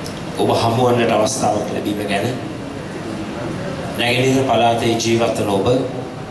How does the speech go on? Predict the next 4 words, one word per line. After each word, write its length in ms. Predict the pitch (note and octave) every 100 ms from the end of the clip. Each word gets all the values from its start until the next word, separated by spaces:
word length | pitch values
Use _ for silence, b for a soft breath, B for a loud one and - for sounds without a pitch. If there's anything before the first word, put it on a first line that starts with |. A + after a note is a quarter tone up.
| - - - - -
මඩකලපු 540 | G#2+ A#2+ A#2+ A#2 A2+
දිස්ත්‍රික්කයේ 540 | A#2 A2+ - G#2+ A#2 G#2
නියෝජනය 500 | G#2+ A2 A2+ A2+ A2+
කරමින් 420 | A2 A2 A2+